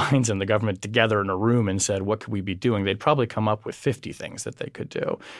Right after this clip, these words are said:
And then, you know, the normal process would be is the government would decide,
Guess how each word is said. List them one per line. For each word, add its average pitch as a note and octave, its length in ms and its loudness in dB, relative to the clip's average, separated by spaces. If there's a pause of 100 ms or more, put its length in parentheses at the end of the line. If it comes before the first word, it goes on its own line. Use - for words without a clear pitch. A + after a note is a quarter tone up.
(120)
And A#2 180 4
then, A#2 220 4
you A2 80 2
know, G#2 140 2
the A2 160 -2
normal G#2+ 260 4
process C3+ 540 2
would F#2+ 120 -2
be G2 300 -2
is F#2 180 -2 (360)
the - 60 -6
government G2 320 0
would F#2 100 -2
decide, F#2 340 2